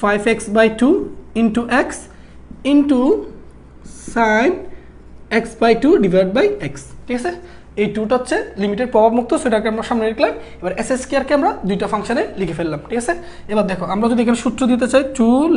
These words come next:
limit x tends to zero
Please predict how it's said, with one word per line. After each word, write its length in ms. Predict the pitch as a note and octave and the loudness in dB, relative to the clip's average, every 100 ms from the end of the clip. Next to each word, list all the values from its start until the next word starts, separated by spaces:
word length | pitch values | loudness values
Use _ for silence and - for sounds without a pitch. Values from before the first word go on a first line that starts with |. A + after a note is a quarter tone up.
| G#3+ | 4
limit 440 | A3+ B3 A#3+ - - - - - - - - - - A3 | 6 6 4 2 -2 -12 -18 -20 -20 -20 -20 -14 -4 -4
x 20 | - - | -2 0
tends 200 | A#3+ A3+ - | 2 0 0
to 80 | A#3+ | 2
zero 200 | A#3 B3+ | 4 6